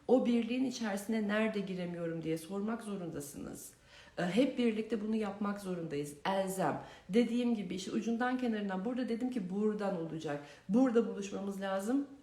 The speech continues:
E, burada güçlenmemiz lazım. Buradan ışık yayılıyor. Burada zihinleri sıçratmamız lazım.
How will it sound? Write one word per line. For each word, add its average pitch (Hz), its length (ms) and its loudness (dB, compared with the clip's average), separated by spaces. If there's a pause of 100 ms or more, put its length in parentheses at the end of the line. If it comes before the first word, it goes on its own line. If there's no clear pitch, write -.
E, - 260 -2
burada 240 320 6
güçlenmemiz 185 680 -4
lazım. 190 420 -2 (240)
Buradan 233 580 4
ışık 185 340 -6
yayılıyor. 170 760 -2 (180)
Burada 240 380 4
zihinleri 196 520 -2
sıçratmamız 175 840 -6
lazım. 160 480 -2